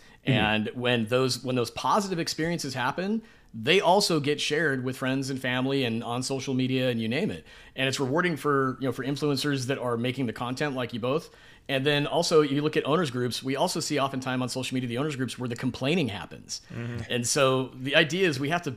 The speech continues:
Speaker 2: you know, try to counter that with, with things that make people say, "Yay," as opposed to, "Oh no." <laughs>
Speaker 1: <laughs> Yeah, <laughs> exactly.
Speaker 3: Yeah, I think that's hard. I think you've mentioned it before, but like the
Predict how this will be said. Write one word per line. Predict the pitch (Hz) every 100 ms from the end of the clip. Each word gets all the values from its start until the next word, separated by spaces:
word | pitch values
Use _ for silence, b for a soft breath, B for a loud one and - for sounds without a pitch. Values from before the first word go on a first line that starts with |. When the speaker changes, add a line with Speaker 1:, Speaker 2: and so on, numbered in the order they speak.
| -
Speaker 2:
you | 135
know, | 123
try | - 147
to | 147
counter | - 143 170 143
that | 117 113 123
with, | 113 -
with | 131 117
things | 143 147
that | 131
make | 123 127
people | 127 127
say, | - 127 117
"Yay," | 110 101 175 294 254 170
as | 131 123
opposed | 120 139
to, | 135 127
"Oh | 294
no." | 359 339 392 294 160 B B
<laughs> | - 719 - 147 - 196
Speaker 1:
<laughs> | -
Yeah, | 147 -
<laughs> |
exactly. | - - 190 - 180 - 113 123 123 110 90 80 -
Speaker 3:
Yeah, | 135 120
I |
think | 120 147
that's | 135 -
hard. | - 131 127 123
I | 117 127
think | 160
you've | 151
mentioned | 123 117 117
it | 110
before, | 117 - 113 113 107
but | 107 -
like | 110 107
the | - 107 104 104